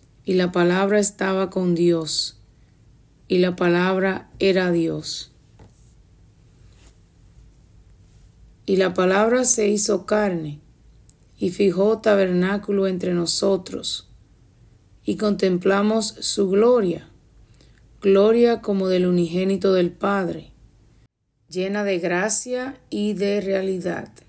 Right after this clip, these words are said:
Primera de Corintios, capítulo dos, versículo doce. Pero nosotros no hemos recibido el Espíritu del mundo,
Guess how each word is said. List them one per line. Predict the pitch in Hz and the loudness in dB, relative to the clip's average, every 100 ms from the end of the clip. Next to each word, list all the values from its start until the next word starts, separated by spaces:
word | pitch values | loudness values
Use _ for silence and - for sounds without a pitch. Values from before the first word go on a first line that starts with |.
| _ _ - - - _ - - - - - - - - - - - - | _ _ -20 -20 -20 _ -20 -20 -20 -20 -20 -20 -20 -20 -20 -20 -20 -6
Primera | 196 185 196 240 | -2 0 2 4
de | 240 | 4
Corintios, | 233 208 240 247 208 185 175 175 | 4 2 2 -2 0 0 2 -2
capítulo | - 175 180 185 180 170 | -4 -4 -4 0 0 2
dos, | 185 233 240 | 2 2 0
versículo | 214 - 214 208 185 180 | -2 -2 -2 -4 -2 0
doce. | 175 165 - 214 - - _ _ - _ _ - - - - - - - - - - - | 0 -2 -6 -14 -20 -20 _ _ -20 _ _ -20 -20 -20 -20 -20 -20 -20 -20 -20 -20 -14
Pero | - 180 180 | -2 0 0
nosotros | 185 180 226 262 262 196 165 - - | 2 2 2 -2 0 2 2 2 -2
no | 190 190 | -4 -2
hemos | 196 202 202 196 - | 0 0 0 0 -4
recibido | 196 185 - 185 175 196 196 202 | -2 0 2 2 0 0 2 2
el | 180 | 2
Espíritu | 170 - - 196 202 185 196 | 2 -2 0 0 0 0 0
del | 180 170 | 0 0
mundo, | 185 220 202 180 | -2 -2 -4 -6